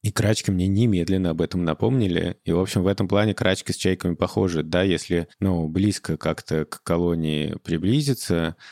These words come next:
то чайки могут не то что вот прям напасть, да, вот мне кажется, что,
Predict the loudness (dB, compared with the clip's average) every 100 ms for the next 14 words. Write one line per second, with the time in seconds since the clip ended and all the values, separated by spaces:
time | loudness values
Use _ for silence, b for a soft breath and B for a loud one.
0 | B -4 0 2 4 2 0 0 0 0
1 | -2 0 0 0 -2 -6 B B 0 2
2 | 0 2 0 2 0 0 0 0 -2 0
3 | 0 0 -2 -12 -14 _ 0 2 4 2
4 | 0 -2 -2 0 -2 -2 -8 -2 0 2
5 | 0